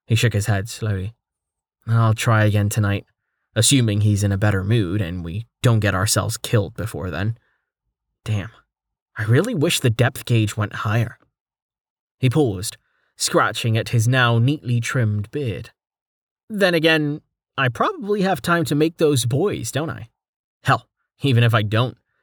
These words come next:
the ambient pressure increase should mean that I won't get as tired. That might be proof enough if I can measure it somehow." Still thinking, he furrowed his brow. "If it gets above twenty-four,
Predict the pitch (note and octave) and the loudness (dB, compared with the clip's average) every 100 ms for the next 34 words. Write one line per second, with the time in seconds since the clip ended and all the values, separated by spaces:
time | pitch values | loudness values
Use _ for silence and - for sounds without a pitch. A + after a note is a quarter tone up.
0 | _ A#2 C3+ C#3+ C3+ C3 A#2 D#3+ E3+ A#2+ | _ 2 4 4 2 0 0 0 0 -2
1 | G2 F#2 - G2+ C#3 - - - C4 A#3 | -4 -6 -6 -6 -6 -10 -8 -6 -4 -4
2 | F#3 A3 B2+ A#2 B2+ B2 C3 B2+ A#2+ E3 | -2 0 2 2 0 2 2 2 2 0
3 | D#3 D#3 B2+ - B2+ D3 G2 - _ _ | 0 0 0 -2 -2 -2 -4 -10 _ _
4 | _ _ _ _ _ _ - A2+ A2 - | _ _ _ _ _ _ 0 2 2 0
5 | A#2 A#2+ G#2+ A2+ - A#2 G#2 G#2+ G3 C3+ | 0 2 -2 -2 0 -2 0 2 4 2
6 | C3 C3 A2+ G#2+ A2+ A2 B2 A2 F#2+ - | 2 -2 -2 -2 2 2 2 0 -6 -6
7 | G#2+ G#2 A2 G#2+ _ _ _ _ _ _ | -2 0 0 -2 _ _ _ _ _ _
8 | _ _ - A#2 G#2 - B2 A2 G2 G#2 | _ _ -2 0 0 0 0 0 -2 0
9 | G#2+ - A#2 G#2+ G#2+ G#2+ B2+ B2 A2 - | 0 0 -2 0 0 -2 0 0 -2 -4
10 | _ _ _ _ _ _ _ _ - B2 | _ _ _ _ _ _ _ _ 0 2
11 | B2 D3 - D#3 C3+ B2+ - D3 A#2 G#2+ | 4 2 0 0 2 2 0 0 0 0
12 | - G3+ D3 G2 A2 - | -4 -2 0 0 -4 -12